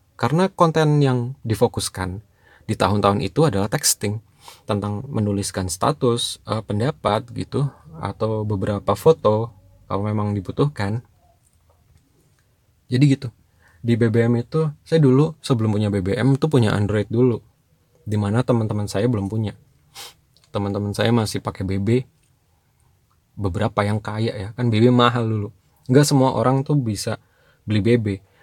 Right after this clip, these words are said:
Makanya ada B B M, eh, B B Black Market atau B B C D M A gitu. Saya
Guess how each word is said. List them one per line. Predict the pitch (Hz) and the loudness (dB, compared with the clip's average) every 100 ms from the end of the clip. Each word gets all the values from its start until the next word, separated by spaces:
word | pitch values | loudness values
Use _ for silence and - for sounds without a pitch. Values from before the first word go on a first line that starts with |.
| - | -8
Makanya | 101 104 107 135 143 | -6 -2 2 2 2
ada | 104 104 131 143 127 | 0 2 2 2 -2
B | 98 98 | -4 -4
B | 101 101 | -2 -4
M, | 107 104 - | -4 -6 -6
eh, | 101 82 | -10 -8
B | 113 101 | -4 -4
B | 92 104 101 | -4 -4 -4
Black | 98 95 98 | -4 -6 -4
Market | 90 - - 107 - - | -6 -4 -2 -2 -4 -16
atau | 87 107 104 | -10 -6 -6
B | 98 101 92 | -4 -6 -4
B | 104 | -4
C | - 101 | -2 -2
D | - | -2
M | 104 104 - | -2 -2 -6
A | 101 87 | -8 -8
gitu. | 87 87 _ _ _ _ _ _ _ | -10 -16 _ _ _ _ _ _ _
Saya | - | -2